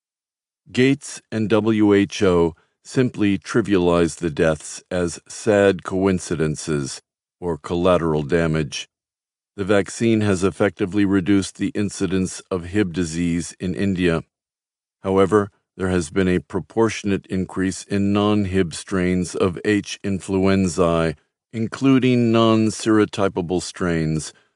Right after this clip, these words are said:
causing invasive disease in the post-hib vaccine era. As usual, there was no accounting.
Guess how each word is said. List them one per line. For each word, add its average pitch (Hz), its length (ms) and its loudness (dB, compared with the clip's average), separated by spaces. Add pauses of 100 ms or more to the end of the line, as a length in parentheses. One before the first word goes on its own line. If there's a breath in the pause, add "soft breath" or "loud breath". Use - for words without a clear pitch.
(120)
causing 80 460 -2
invasive 82 560 0
disease 85 580 -2
in 85 140 -2
the 85 80 -2
post-hib 87 680 -8
vaccine 80 800 -4
era. 80 360 -2 (840)
As 78 220 -10
usual, 71 580 -4 (500)
there 85 160 -4
was 80 380 -2
no 73 180 -2
accounting. 71 640 -6